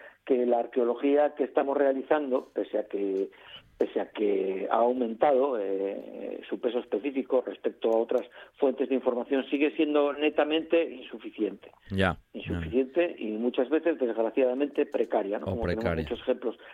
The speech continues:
Speaker 1: mismamente en Asturias, sin falta de irnos a Santiago.
Speaker 2: No,
Speaker 1: Otro
Speaker 2: no,
Speaker 1: tema sería
Speaker 2: está claro.
Speaker 1: analizar el por qué, el por qué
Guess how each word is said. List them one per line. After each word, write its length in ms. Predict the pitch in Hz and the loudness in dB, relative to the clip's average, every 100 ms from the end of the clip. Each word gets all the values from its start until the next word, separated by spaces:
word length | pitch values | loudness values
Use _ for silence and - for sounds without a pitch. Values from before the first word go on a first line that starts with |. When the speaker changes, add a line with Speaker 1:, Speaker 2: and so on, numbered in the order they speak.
| - | -10
Speaker 1:
mismamente 440 | 117 117 123 135 131 | -6 -2 0 0 -2
en 60 | |
Asturias, 400 | 120 - 139 139 - | -4 -2 0 0 -2
sin 140 | 117 | -4
falta 400 | - 127 139 123 - _ _ _ | -2 0 0 0 -4 _ _ _
de 80 | - | 0
irnos 340 | 123 127 131 - | 2 2 0 0
a 80 | - | -4
Santiago. 380 | 110 107 113 104 | -4 -2 0 2
Speaker 2:
No, 120 | 113 | 2
Speaker 1:
Otro 120 | 123 | 4
Speaker 2:
no, 80 | 190 | 2
Speaker 1:
tema 200 | 175 180 | 2 2
sería 260 | 175 151 165 | 2 2 2
Speaker 2:
está 80 | 180 | 2
claro. 60 | 175 | 2
Speaker 1:
analizar 460 | 160 156 165 175 - - - - _ - | 2 2 2 2 -2 -14 -20 -20 _ -2
el 160 | 143 | 0
por 300 | - 127 160 | 2 2 2
qué, 240 | - 170 - | 2 2 2
el 140 | 127 123 | 0 0
por 260 | 131 123 | 0 0
qué 340 | - 156 165 | 2 2 2